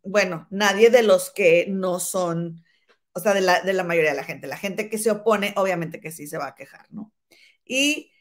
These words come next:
se van a cambiar las monedas, los billetes, porque todo tiene la imagen de la reina. Comadre, hace setenta años no se cambian los diseños, se han ido renovando, pero el billete de cinco libras sigue verde, el billete de veinte libras sigue moradito. O sea,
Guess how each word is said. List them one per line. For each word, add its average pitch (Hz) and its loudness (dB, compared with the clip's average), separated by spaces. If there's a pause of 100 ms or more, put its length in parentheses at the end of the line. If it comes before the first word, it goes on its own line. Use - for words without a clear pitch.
(160)
se 220 -2
van 208 2
a 214 -4
cambiar 220 2
las 190 -2
monedas, 208 0
los 180 -4
billetes, 196 -2
porque 185 -8
todo 202 0
tiene 214 -2
la 214 0
imagen 202 -6
de 202 0
la 202 -2
reina. 196 -4
Comadre, 202 -2
hace 202 -4
setenta 208 -4
años 208 -4
no 214 -2
se 214 -8
cambian 208 -2
los 220 -4
diseños, 214 -4 (420)
se - -2
han 202 0
ido 247 6
renovando, 240 -2 (320)
pero 208 2
el 190 2
billete 180 2
de 262 2
cinco 302 -6
libras 294 -2
sigue 226 0
verde, 214 0
el 175 0
billete 165 -2
de 262 0
veinte 269 -6
libras 269 -4 (180)
sigue 180 0
moradito. 214 -2
O 185 -4
sea, 180 -8